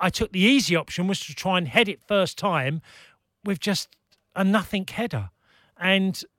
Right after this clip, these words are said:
I remember thinking the negative of not having the, thinking, you know, in my later,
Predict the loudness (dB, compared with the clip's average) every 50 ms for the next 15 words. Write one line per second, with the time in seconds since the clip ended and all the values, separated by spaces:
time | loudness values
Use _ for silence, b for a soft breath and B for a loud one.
0 | _ _ _ _ _ 0 2 4 4 4 6 6 6 6 4 2 0 0 0 0
1 | 0 0 -2 -2 -2 0 0 2 2 2 0 0 -4 -6 -2 -2 -2 0 -2 -2
2 | -2 0 2 2 2 2 0 -2 -4 -4 -4 -2 0 0 0 -2 -2 B B B
3 | B -2 0 0 0 -2 -4 -4 -4 B B B B -2 0 2 2 0 -2 -10
4 | -20 -20 -20 -20 -18 -16 B B B B B B B -4 0 2 2 4 4 4
5 | 4 2 0 -6